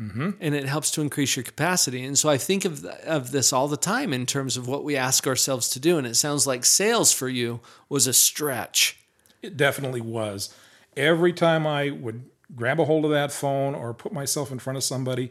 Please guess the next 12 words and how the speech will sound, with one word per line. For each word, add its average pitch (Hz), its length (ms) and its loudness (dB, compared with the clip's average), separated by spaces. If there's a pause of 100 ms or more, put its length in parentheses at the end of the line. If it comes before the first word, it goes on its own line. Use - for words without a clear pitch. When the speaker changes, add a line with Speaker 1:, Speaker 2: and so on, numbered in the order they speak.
(140)
Speaker 2:
Mm-hmm. 117 280 -4
Speaker 1:
I - 140 -4
was 220 220 2
expanding 180 580 0
my 175 200 2
comfort 175 420 -2
zone, 117 220 -4
stretching 143 800 0
my 113 200 -6
comfort 123 480 -6
zone. 117 340 -12 (540)
Speaker 2:
Right. 127 840 0